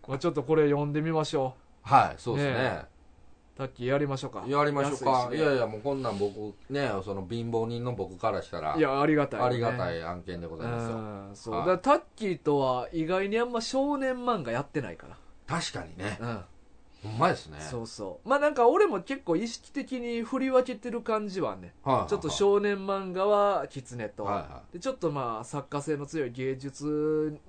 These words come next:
Speaker 1: 寄りなやつはタッキーとみたいな
Speaker 2: あー、ありがとうございます。
Speaker 1: 感じはあるねんけど。
Speaker 2: はい。
Speaker 1: で、今回はちょっと久しぶりにタッキーとこれやってみようかな。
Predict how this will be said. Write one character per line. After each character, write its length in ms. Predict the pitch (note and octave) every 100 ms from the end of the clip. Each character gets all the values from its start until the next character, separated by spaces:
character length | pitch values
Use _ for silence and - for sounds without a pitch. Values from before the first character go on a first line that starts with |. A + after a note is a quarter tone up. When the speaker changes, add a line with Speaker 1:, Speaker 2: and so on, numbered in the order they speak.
| -
Speaker 1:
寄 160 | D#3+
り 100 | E3+
な 80 | F3+
や 120 | D#3+
つ 120 | E3+ G#3
は 80 |
タ 120 | F3+ C#3+
ッ 80 | -
キ 100 | -
ー 60 | A2
と 100 | G#2+
み 60 | F#2
た 80 |
い 40 | F#2+
な 60 |
Speaker 2:
あ 400 | F#2+ F2 D#2+ D2+
ー、 20 | F2
あ 40 |
り 60 | G2+
が 60 | F2+
と 80 |
う 60 | C3
ご 60 | B2
ざ 60 |
い 40 | B2
ま 120 | G#2+
す。 0 |
Speaker 1:
感 0 |
じ 40 |
は 20 |
あ 40 | G#2
る 140 | A2
ね 80 | F#2+
ん 80 | D#2
け 60 | -
ど。 40 |
Speaker 2:
は 160 | D2 -
い。 680 | - - - - C3+ F3
Speaker 1:
で、 60 | D3+ -
今 260 | E3 G#3
回 120 | A3+ C3+
は 60 |
ち 80 | A#2+
ょ 20 |
っ 40 | A#2+
と 60 |
久 240 | B2 - D#3
し 180 | -
ぶ 120 | C#3+ C#3
り 100 | C3
に 100 | B2
タ 140 | D#3+
ッ 60 | D#3+ -
キ 120 | G#2+
ー 40 |
と 100 | F2+
こ 100 | F2+
れ 80 | G2
や 80 | G2
っ 20 |
て 180 | - G#2
み 80 | D2+
よ 100 | D2
う 20 |
か 60 |
な。 80 | -